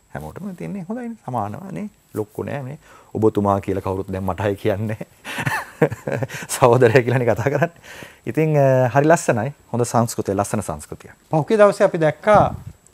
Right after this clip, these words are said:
Speaker 2: ජනාධිපතිවරයා කියනවා ලංකාවේ පළාත් පාලන මැතිවරණ ක්‍රමය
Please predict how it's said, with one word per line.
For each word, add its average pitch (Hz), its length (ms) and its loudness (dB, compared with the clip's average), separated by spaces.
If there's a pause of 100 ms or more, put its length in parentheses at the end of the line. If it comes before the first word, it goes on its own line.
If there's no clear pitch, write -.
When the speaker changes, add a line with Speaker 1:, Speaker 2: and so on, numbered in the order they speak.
Speaker 2:
ජනාධිපතිවරයා 156 880 -2 (400)
කියනවා 151 560 -2 (600)
ලංකාවේ 180 1300 -2 (920)
පළාත් 185 520 2
පාලන 196 460 2
මැතිවරණ 170 460 0
ක්‍රමය 156 320 0